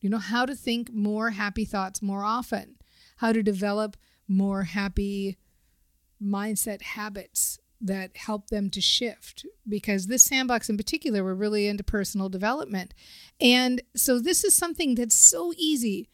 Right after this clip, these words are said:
so easy to implement, and it makes it possible for you to spend more of your day in a conscious, aware,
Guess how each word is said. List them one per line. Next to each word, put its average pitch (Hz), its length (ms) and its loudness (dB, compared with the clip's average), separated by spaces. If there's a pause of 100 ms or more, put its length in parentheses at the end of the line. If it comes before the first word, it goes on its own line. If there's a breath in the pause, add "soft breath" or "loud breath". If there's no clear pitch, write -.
(160)
so 381 300 0
easy 311 320 4
to 262 60 -2
implement, 247 480 -2
and 233 120 0
it 240 140 0
makes 254 560 2
it 339 220 0 (140)
possible 208 840 0 (320 soft breath)
for 240 160 2
you 220 600 0 (440)
to 208 600 2 (380)
spend 233 420 4
more 226 360 6
of 226 120 2
your 208 140 4
day 214 320 0
in 208 140 -4
a 180 80 -6
conscious, 208 800 -2 (340)
aware, 202 640 0